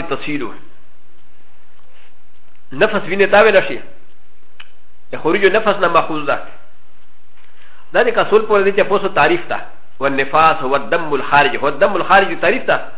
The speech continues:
و تعریف خو تصور وي. مش کنه منطق ته وي چې خو تصور ده. تصور تصدیق نه نم کنه. معلومیږي و تصدیق تصور نه معلومیږي. په دې مو دلیل ته څرنګه تروي؟ لأنه مأخوذ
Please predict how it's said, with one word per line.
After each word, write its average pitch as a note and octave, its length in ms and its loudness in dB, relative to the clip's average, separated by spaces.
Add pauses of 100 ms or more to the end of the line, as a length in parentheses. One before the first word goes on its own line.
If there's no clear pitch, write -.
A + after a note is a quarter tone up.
(1600)
و D3 80 4
تعریف F3+ 300 4
خو G#3+ 60 2
تصور F#3+ 460 6
وي. F3+ 120 0
مش F#3 180 -2
کنه B3+ 320 4 (220)
منطق E3 380 2
ته F3+ 80 -2
وي G3 100 2
چې G3 80 4
خو E3+ 140 2
تصور F3 400 4
ده. F3+ 260 2 (1040)
تصور F#3 340 4
تصدیق E3+ 380 0
نه G3 80 2
نم F#3 180 2
کنه. D4 240 2 (680)
معلومیږي E3+ 540 2
و C#3+ 120 2
تصدیق C3+ 440 -2
تصور E3 340 2
نه F#3 100 2
معلومیږي. D#3 480 0
په C#3+ 60 2
دې F3 120 0
مو F#3+ 120 0
دلیل A#3 300 0
ته C4+ 80 -2
څرنګه D3 340 0
تروي؟ A2+ 260 0 (1300)
لأنه D#3 580 2
مأخوذ C3+ 640 0